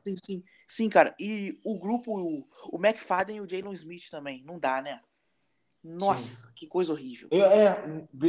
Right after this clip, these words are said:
Speaker 2: muito, ponto belíssimo lembrado, eu ia colocar, eu esqueci. Como
Speaker 1: Só que se a gente, se a
Speaker 2: co-
Speaker 1: gente for criticar eles aqui, a gente vai criticar eles toda semana. <laughs>
Speaker 2: É, porque a gente fala muito, né? É verdade, perfeito. Mas é outro ponto também, Iago, é como o linebacker, eu, eu não sei você, mas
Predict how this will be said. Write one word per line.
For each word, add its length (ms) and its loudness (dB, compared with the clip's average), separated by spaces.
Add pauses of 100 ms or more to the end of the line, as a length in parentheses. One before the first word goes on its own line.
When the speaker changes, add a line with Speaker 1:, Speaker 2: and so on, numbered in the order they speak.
Speaker 2:
muito, 600 2
ponto 300 6
belíssimo 460 4
lembrado, 280 8
eu 80 10
ia 60 4
colocar, 380 0
eu 80 2
esqueci. 540 -6 (360)
Como 160 8
Speaker 1:
Só 80 10
que 60 6
se 100 4
a 60 4
gente, 220 -4 (560)
se 140 2
a 60 6
Speaker 2:
co- 80 6
Speaker 1:
gente 120 6
for 100 -6
criticar 480 -6
eles 180 -8
aqui, 220 -4
a 60 -8
gente 140 -16
vai 100 -8
criticar 360 -10
eles 140 -10
toda 220 -8
semana. 440 -10
<laughs> 440 -6
Speaker 2:
É, 220 8
porque 160 2
a 40 4
gente 180 0
fala 220 8
muito, 320 0
né? 160 0
É 20 -4
verdade, 500 4
perfeito. 380 -6 (300)
Mas 200 2
é 60 4
outro 280 0
ponto 280 -2
também, 240 -2
Iago, 280 -2
é 80 -2
como 320 2
o 100 8
linebacker, 680 0
eu, 240 2
eu 80 4
não 120 2
sei 220 -2
você, 340 2
mas 360 0